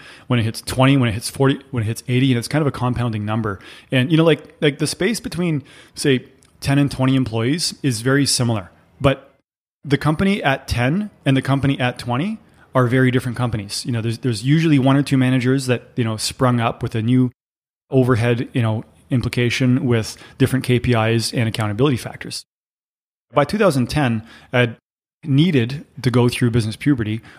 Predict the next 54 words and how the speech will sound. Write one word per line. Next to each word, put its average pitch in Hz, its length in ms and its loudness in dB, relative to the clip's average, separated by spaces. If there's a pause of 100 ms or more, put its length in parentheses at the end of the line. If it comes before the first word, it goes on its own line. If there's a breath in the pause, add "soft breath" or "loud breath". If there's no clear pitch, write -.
(100)
or 117 340 2
fall 113 220 -2
apart. 120 400 0 (840)
Two 135 100 0
thousand 117 180 0
ten 123 240 0
was 107 180 -4 (240 loud breath)
five 110 240 0
hundred, 147 460 2 (520)
eleven 127 380 0
was 113 260 0 (260 loud breath)
about 113 140 -2
one 123 120 0
point 123 160 -4
one 113 160 -2
million, 139 320 4
then 120 80 2
it 120 60 -4
was 110 180 -6
two - 120 -4
point 127 220 -4
three, 135 400 2
then 123 120 2
it 120 60 -4
was 113 200 -6
three 139 200 0
point 131 220 -2
something, 127 540 0 (340 loud breath)
and 120 200 2
then 120 420 0 (640)
I 131 60 -6
forget, 143 280 0
there 139 100 4
was 123 120 0
a - 20 0
little 147 160 2
span 123 380 0
there, 135 180 4
and 123 140 0
we 123 60 2
ended 123 120 2
up 117 140 -4
at 110 120 -4
five 123 280 0
and 127 80 -2
a 123 40 0
half 117 300 -2
and 120 100 -2
then 107 120 -6
six - 200 -6
and 113 100 -6
a - 20 -4
half. 98 240 -14
So 120 240 -6